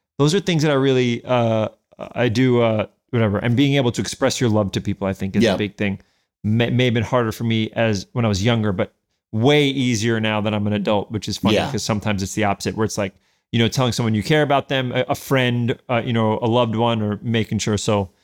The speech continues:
Speaker 2: Right.
Speaker 1: um,
Speaker 2: Or just emotionality in general gets easier as you get older. You just, you know, you tra-, you, you transition from kid to adult, and you don't know, like,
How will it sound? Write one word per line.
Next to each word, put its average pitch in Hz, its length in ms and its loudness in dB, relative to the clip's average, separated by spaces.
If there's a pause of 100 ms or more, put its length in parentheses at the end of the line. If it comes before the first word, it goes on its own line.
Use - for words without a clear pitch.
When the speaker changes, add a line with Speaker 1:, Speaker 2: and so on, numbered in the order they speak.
Speaker 2:
Right. 85 320 2
Speaker 1:
um, 104 320 0
Speaker 2:
Or 254 100 4
just 254 240 0
emotionality 113 840 2
in 85 100 -2
general 95 420 2
gets 98 280 -2
easier 95 400 2
as 80 100 -4
you 90 60 -2
get 82 180 0
older. 76 280 -2
You 87 160 0
just, 110 300 0 (400)
you 143 80 4
know, 139 80 6
you 135 140 4
tra-, 156 360 0
you, 151 140 2
you 139 300 0
transition 165 560 0
from 139 180 2
kid 143 420 0
to 123 160 2
adult, 120 420 2
and 107 120 2
you 110 100 2
don't 120 300 2
know, 113 300 0
like, 90 480 -2